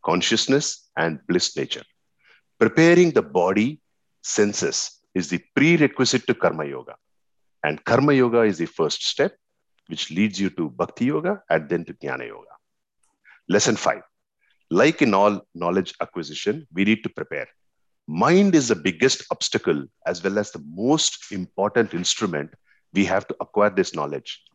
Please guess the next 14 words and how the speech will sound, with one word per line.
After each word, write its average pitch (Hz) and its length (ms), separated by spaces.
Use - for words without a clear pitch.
about 98 320
the 90 60
big 90 420
I, 76 180
our 110 300
true 98 420
nature. 71 360
This - 280
is 214 100
the - 160
life 98 360
worth 90 260
living, 78 320
anchored 147 600